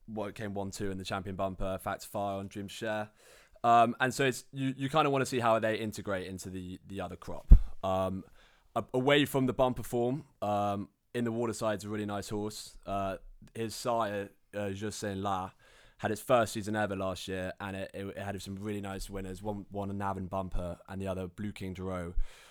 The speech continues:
uh, won a handicap for Paul Nicholls, and then came second in entry. So, um, he should go well. Um, he, he's really exciting, and, and Nicholls has also got Captain Teague, who, who won the, uh, Persian War at, um,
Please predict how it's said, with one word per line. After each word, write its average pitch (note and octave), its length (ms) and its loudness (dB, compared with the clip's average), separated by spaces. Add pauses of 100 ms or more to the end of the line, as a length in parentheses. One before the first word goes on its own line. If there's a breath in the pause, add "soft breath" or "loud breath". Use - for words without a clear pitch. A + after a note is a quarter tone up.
(160 loud breath)
uh, F#2+ 160 0
won F#2 180 -2
a F#2 40 -6
handicap F#2+ 380 -6
for - 60 -18
Paul G#2+ 140 -2
Nicholls, F2+ 400 -6
and F2+ 80 -14
then F#2 80 -10
came F2+ 160 -10
second F2+ 300 -8
in F2+ 60 -6
entry. F2 440 -10 (280 soft breath)
So, A2 420 0
um, G#2+ 300 2
he C#3+ 240 -2
should B2 220 -2
go A2 160 0
well. G2+ 400 -2 (500 soft breath)
Um, A2 520 4 (220)
he, A#2+ 260 0
he's A2+ 180 -2
really A2 160 2
exciting, G#2+ 440 2
and, G#2+ 180 -4
and A2+ 200 -4
Nicholls A#2 260 -6
has A2 60 -6
also G#2 180 -6
got G#2 120 -4
Captain G#2+ 340 -4
Teague, G2+ 320 -4
who, F#2+ 120 -6
who G2 220 -8
won F#2+ 200 -6
the, F#2+ 220 -6
uh, F#2 60 -4
Persian F#2+ 340 -4
War F2+ 280 -2
at, F2 120 -10
um, F2 380 -4